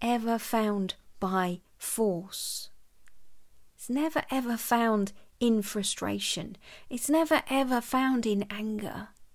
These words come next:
It's found in the moments where we're least looking for it. It's found in the moments where we are allowing ourselves to be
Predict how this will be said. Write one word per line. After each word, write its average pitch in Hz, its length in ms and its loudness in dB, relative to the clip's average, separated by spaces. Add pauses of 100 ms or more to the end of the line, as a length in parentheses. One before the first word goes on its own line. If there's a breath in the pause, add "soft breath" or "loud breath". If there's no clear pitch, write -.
(2250)
It's - 240 -10
found 226 540 -4
in 202 260 -2
the 196 60 -2
moments 196 680 -2
where 185 400 -2 (440 soft breath)
we're 190 160 0
least 208 400 -4
looking 202 320 -6
for 180 200 -8
it. - 120 -10 (1160)
It's 202 220 -4
found 220 420 0
in 202 140 2
the 202 80 2
moments 202 640 0
where 190 280 -2 (340 loud breath)
we 233 360 2
are 202 340 2 (260 loud breath)
allowing 208 680 2
ourselves 196 640 -2
to 180 120 -6
be 180 300 0